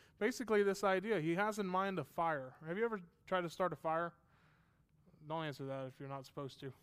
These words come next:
Um, yeah, in the bathroom one time, I tried to light the toilet paper on fire. Um, that happened at my school.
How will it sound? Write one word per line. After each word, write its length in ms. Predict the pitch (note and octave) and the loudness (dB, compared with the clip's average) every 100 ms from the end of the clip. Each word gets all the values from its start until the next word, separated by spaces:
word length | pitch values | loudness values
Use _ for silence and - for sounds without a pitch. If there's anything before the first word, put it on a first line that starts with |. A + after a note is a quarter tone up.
| - | -6
Um, 280 | D3+ D3+ C3+ _ _ _ _ _ _ - | -4 -2 -6 _ _ _ _ _ _ -10
yeah, 260 | D#3+ F#3+ D#3+ | 0 2 2
in 80 | E3+ | 0
the 60 | |
bathroom 360 | E3 F3+ E3+ D3 | 0 0 0 -4
one 120 | C#3 | -4
time, 240 | C#3+ C#3 C3 | -4 -6 -6
I 40 | C3+ | -8
tried 200 | - C#3+ | -8 -6
to 100 | C#3 | -4
light 200 | C#3+ C#3 | -4 -6
the 180 | C3+ C3 | -14 -12
toilet 180 | D3+ C#3 | -12 -10
paper 180 | C#3 C3+ | -12 -12
on 80 | |
fire. 240 | B2 C#3+ B2+ - - | -8 -8 -8 -8 4
Um, 300 | F3+ D#3 B2+ C#3+ _ - _ _ D3+ | 4 4 0 -14 _ -20 _ _ -10
that 100 | D#3 | -4
happened 240 | D#3+ D3+ | -4 -4
at 80 | C#3 | -8
my 180 | C#3 C3 | -8 -12
school. 380 | - - D3+ | -12 -8 -8